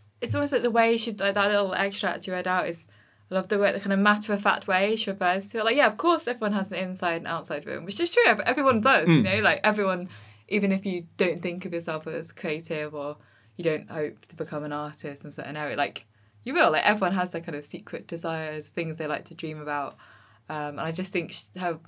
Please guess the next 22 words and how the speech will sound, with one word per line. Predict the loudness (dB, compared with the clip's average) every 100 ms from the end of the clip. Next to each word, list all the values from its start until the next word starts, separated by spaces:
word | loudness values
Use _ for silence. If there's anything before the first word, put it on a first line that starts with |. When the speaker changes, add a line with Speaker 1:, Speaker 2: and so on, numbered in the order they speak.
| -6
Speaker 1:
one | -4
of | -2
the | -2
strengths | -2 -2 -2
of | -8
her | -6
writing | -2 -2 -2 -6
is | -10
her | -8 -8 -8 -12 _ _ _ _ -12
ability | -6 -4 -4 -8
to | -12
kind | -12 -12 -12
of, | -12
like, | -12 -12 -18 -20 _ _ _ _
make | -10 -8 -4
real | -2 -2 -2
and | -6 -10 -14 -14
speak | -8 -8 -6
about | -4 -4 -4
those | -12
kind | -12 -12
of | -12